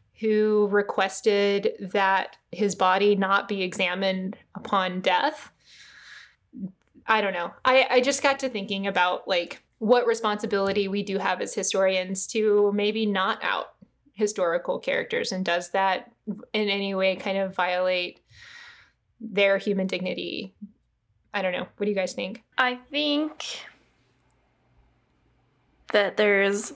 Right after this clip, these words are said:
Speaker 2: it's a touchy thing, right? Because we've been talking this whole time so far about how it can be really important that we identify these historical figures so that they can,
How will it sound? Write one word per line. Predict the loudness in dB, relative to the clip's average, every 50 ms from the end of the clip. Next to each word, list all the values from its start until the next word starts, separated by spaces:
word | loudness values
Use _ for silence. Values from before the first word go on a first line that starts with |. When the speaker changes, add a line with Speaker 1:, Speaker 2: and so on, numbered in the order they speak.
| -4
Speaker 2:
it's | 2 2 2 2 2 2
a | 2 4
touchy | 4 4 2 2 2 0 2
thing, | 4 4 4 4 4
right? | 4 2 2 0
Because | -2 -4 -2 -2 -2 -2 -2 -4 -8 -10 _ _ _ _ _ _ _ _ _ _ _ 0
we've | 4 4 4 6 6
been | 4 2 4
talking | 2 2 2 2 2 2
this | 2 2
whole | 2 2 0 2
time | 4 4 4 4 4 4 2 0
so | 2 4 6 4 4
far | 4 2 0 0 0 0 0 0 0
about | 0 0 2 0 0 0 -4 -6 -8
how | -10 -4 -2 0 0 0 0
it | 0 -2 -2
can | 0 0 0
be | 2 2 2
really | 2 4 4 4 4 4 2 2
important | 0 0 0 2 2 2 4 4 2 2 0 0
that | -2 -2 0
we | 0 -2 -2 -4 -4 -8 -14 -14 -14 -14 -12 -6
identify | -4 0 2 4 4 4 4 2 2 0
these | 2 2 0 -2 -2
historical | -4 -4 -2 0 2 2 2 0 -2 -4
figures | -2 -2 -2 0 0 0 0 0 -2 -2
so | -2 0
that | 0 0 0 0 0
they | 0 0
can, | 0 0 -2 0 0 2 0 0